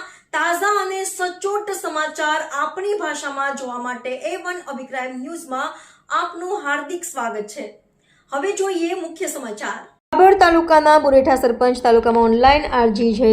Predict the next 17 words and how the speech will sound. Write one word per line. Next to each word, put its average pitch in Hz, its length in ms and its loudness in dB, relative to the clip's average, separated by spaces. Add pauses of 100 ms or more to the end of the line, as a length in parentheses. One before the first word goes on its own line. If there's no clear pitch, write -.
તાલુકાની 220 500 4
ઢીલી 214 240 6
નીતિ 214 220 4
સામે 233 320 4 (140)
અરજી 254 280 4
બતાવીને 247 760 6 (600)
બાનાબાજી 320 520 6
કરતા 294 340 6
મુરેઠા 254 360 6
સરપંચે 233 480 4
કહે 226 240 6
છે, 240 180 2
આગેવાનોને 226 580 6
તંત્ર 226 340 4
સામે 285 360 4
જે 294 160 6
એક 254 160 6